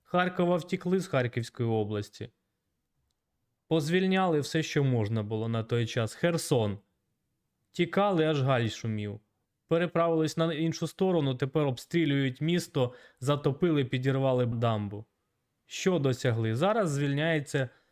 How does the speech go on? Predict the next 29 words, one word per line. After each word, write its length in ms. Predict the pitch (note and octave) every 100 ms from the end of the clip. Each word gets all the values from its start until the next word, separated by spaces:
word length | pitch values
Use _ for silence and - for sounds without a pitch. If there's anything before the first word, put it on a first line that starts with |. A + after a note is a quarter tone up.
| _
Запорізька 640 | B2 C3 C#3+ C#3 C#3+ - B2+
область 420 | A#2+ A2 G#2+ -
поступово. 680 | A#2 - - A2 A#2+ A2+ A2
Через 300 | C3+ C#3+ C#3+
мінні 480 | D#3+ D3 C#3 C3 - - _
поля 320 | - F3 G3+ F#3
контрнаступ 800 | E3 D3 D3 C#3 D3+ C#3+ C3 A#2+
поступово 600 | C3 - C3+ C3+ B2 A#2+
проходить, 680 | C#3+ E3 - A#3+ F#3+ F#3 - _ _ _ _ _
але 220 | - D3+ F3+
не 140 | D3
так 200 | C3 A2
швидко. 520 | - G#2 G2+ - G#2 - _
Але 220 | - D3+ D3
ж 60 |
все, 260 | C3 - E3
все 220 | C#3+ F#3+
рівно 260 | G3 E3 B2+
буде 260 | B2+ B2+
звільнено. 560 | A#2 A2+ G#2 G2+ G#2 A#2 _ _ _ -
А 140 | C3+
коли 280 | C3+ D#3+ E3
дойдуть 640 | D3 D#3 C3+ A#2+ A2 - _ _ _ -
з-, 260 | B2+ D#3+ C#3
Збройні 400 | B2 D3 D3 C3+
Сили 280 | - C3 B2+
України 580 | B2+ B2 B2 A2 G#2 G#2+
до 140 | A2+
моря, 480 | A#2+ D3+ G#3+ A2